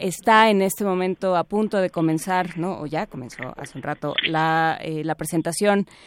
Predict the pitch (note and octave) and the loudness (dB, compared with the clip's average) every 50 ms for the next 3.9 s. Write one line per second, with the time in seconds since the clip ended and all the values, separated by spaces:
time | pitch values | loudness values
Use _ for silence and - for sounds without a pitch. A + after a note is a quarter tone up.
0 | - - - F3+ G#3 G#3+ G3+ - A#3 A3+ G#3+ - A#3 A#3 B3 B3 A#3+ - A#3+ - | -20 -14 -2 0 0 0 2 2 2 0 2 2 2 4 4 4 4 4 4 4
1 | - - G3+ G#3 B3+ B3+ C4 C4+ - - G3+ - C4+ B3+ B3+ B3 A#3 B3+ A#3+ A#3+ | 4 4 2 2 2 2 2 2 0 -4 -4 -2 0 2 2 2 2 0 0 2
2 | A#3+ A#3+ A3 A3 G#3+ - A#3+ A#3+ G#3 - A#3 A#3 B3 B3 B3 A#3 A#3+ B3 A#3 A3+ | 0 0 0 0 0 2 0 0 2 2 2 2 2 2 2 2 4 4 4 4
3 | - A3+ G3+ F#3+ - A3 G#3+ G#3 F#3+ G3+ G#3 G3+ G#3 - - F3+ D#3+ - | 2 0 -2 0 0 2 2 2 0 0 0 -2 -2 -2 -4 -6 -6 -6